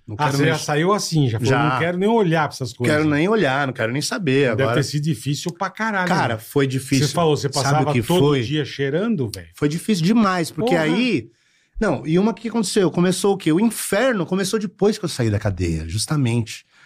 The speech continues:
Speaker 1: Porque, cara, quando eu saí da cadeia, eu falei, "Meu, agora nada vai ser pior do que isso que eu vivi."
Speaker 2: Não
Speaker 1: Nada.
Speaker 2: tem como.
Speaker 1: Cara, mas eu vivi,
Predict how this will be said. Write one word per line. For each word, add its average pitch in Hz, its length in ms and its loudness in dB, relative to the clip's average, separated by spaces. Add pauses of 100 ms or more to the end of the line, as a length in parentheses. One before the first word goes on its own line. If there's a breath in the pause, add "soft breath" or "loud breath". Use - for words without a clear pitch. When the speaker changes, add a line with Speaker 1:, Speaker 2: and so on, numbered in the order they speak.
(300 soft breath)
Speaker 1:
Porque, 160 760 2
cara, 151 280 0
quando 196 200 0
eu 202 60 0
saí 131 220 -2
da 117 80 0
cadeia, 113 260 0
eu 156 40 0
falei, 127 220 0
"Meu, 127 140 4
agora 120 260 0
nada 139 420 0
vai 175 120 0
ser 170 180 -2
pior 139 440 2
do 165 140 -6
que 254 140 -8
isso 151 280 0
que - 60 -8
eu 113 60 0
vivi." 95 460 -4 (400)
Speaker 2:
Não 151 120 0
Speaker 1:
Nada. 127 200 -2
Speaker 2:
tem 185 120 -2
como. 143 260 -4
Speaker 1:
Cara, 107 320 0
mas 104 260 -2
eu 107 80 0
vivi, 95 360 -2